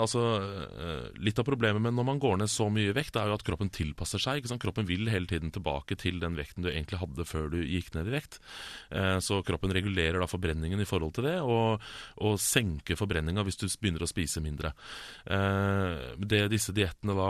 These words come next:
var et forsøk på, var, var på en måte å prøve å øke forbrenningen, eh, etter, etter dietten, sånn at man da skulle holde den, den vekten selv om man da spiser et nytt kosthold og mye mindre. Så det den ekstreme lavkarbodietten gjorde, var å øke forbrenningen,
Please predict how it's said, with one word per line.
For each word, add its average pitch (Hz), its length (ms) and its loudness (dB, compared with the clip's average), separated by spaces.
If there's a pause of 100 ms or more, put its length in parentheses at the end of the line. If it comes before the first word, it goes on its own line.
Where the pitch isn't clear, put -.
var 98 160 2
et - 60 -2
forsøk 95 260 0
på, 175 220 4
var, 101 260 4
var 92 160 2
på - 80 0
en 95 80 4
måte 87 160 0
å - 80 -2
prøve 90 240 2
å 107 300 2
øke - 240 -6
forbrenningen, 87 680 0
eh, 92 560 0 (240)
etter, 87 500 -4 (220)
etter 92 240 -2
dietten, 107 320 0
sånn 95 160 0
at 87 80 -6
man 92 160 0
da 80 80 -2
skulle 98 240 -4
holde 85 320 0
den, 80 240 -2 (240)
den 90 160 0
vekten - 300 -4
selv 78 180 -2
om 82 140 0
man 82 100 0
da 71 160 0
spiser 78 400 -2 (320)
et 104 160 -2
nytt - 160 -4
kosthold 76 400 -2
og 85 160 -2
mye 78 160 -2
mindre. 71 320 -4 (320)
Så - 220 -2
det 107 160 6
den 110 160 4
ekstreme 104 560 0
lavkarbodietten 87 800 -2
gjorde, 127 300 4
var 98 320 2 (100)
å 98 300 0 (160)
øke 80 180 -2
forbrenningen, 76 400 -2